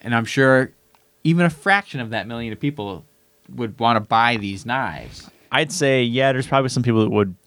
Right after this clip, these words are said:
Speaker 2: buy the knives. There's probably maybe more that would have a relative or friend buy it as a gift to give someone that's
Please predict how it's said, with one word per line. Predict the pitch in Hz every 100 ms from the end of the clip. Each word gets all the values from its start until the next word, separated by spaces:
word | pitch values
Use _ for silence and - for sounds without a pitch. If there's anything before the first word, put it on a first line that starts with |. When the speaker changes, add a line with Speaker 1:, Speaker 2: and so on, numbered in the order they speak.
| _ -
Speaker 2:
buy | 98 110
the | 117
knives. | 104 104 107 117 123 - - _ _ _ -
There's | 135
probably | - 160 185 180 156 - _ _ _
maybe | 123 123 151 156 143
more | 123 113 120 120 123 127 123 113 107 _ -
that | 110 110 113 113 110 -
would | 107 107
have | 104 110 110 107 107 92 - _ _ _ -
a | 104
relative | 104 117 117 110 - 113 110
or | 101 101
friend | - 120 110 104 95
buy | 113 110
it | 113
as | 104
a | 101
gift | 90 113 113 - - - _ -
to | 117
give | 98 110 113 113 101
someone | - 110 107 107
that's | 101 95 - -